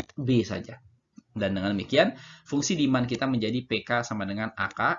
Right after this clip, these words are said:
masih intercept sama min alpha Q K, tidak jauh berbeda, minus B dikali dengan sum daripada,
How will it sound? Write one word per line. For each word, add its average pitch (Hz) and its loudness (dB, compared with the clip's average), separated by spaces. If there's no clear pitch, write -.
masih 98 -6
intercept 113 -8
sama 113 -6
min 131 2
alpha 101 -2
Q 104 -10
K, 147 -2
tidak 92 -6
jauh 95 -6
berbeda, 95 -4
minus 123 2
B 123 2
dikali 110 -2
dengan 107 -2
sum 151 -2
daripada, 117 0